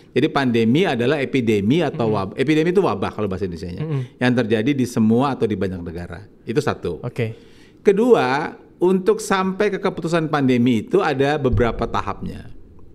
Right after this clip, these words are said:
Speaker 2: Oh.
Speaker 1: Oke, dari kacamata W H O ini ya.
Speaker 2: Iya, heeh.
Speaker 1: Oh, tunggu dulu sebelum itu.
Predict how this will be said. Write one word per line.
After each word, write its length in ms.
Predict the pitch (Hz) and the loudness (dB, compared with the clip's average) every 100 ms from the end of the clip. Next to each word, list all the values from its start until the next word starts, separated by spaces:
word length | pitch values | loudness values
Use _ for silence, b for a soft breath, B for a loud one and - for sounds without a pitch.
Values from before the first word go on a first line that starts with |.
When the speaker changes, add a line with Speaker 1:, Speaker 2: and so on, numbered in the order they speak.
| - | 0
Speaker 2:
Oh. 160 | 160 156 | 2 4
Speaker 1:
Oke, 240 | 165 175 | 6 6
dari 160 | 160 143 | 6 4
kacamata 480 | 151 147 139 - | 2 0 0 0
W 80 | 123 | 2
H 80 | 120 | 2
O 80 | 143 | 2
ini 160 | 139 | 2
ya. 160 | 107 117 | 2 4
Speaker 2:
Iya, 160 | 147 131 | 2 2
heeh. 240 | 156 151 131 123 B B B - | 0 0 0 -4 B B B 2
Speaker 1:
Oh, 160 | 160 | 2
tunggu 240 | 156 175 190 | 4 4 4
dulu 240 | 143 120 | 4 0
sebelum 240 | - 147 | 2 2
itu. 160 | 139 127 | 4 0